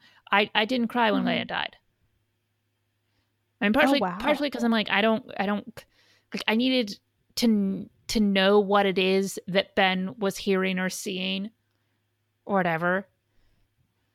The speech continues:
Speaker 1: And the only, like,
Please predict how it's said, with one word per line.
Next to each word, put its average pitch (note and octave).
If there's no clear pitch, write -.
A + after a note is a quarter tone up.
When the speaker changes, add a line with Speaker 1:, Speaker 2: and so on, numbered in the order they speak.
Speaker 1:
And F3+
the A3+
only, A#3+
like, A3+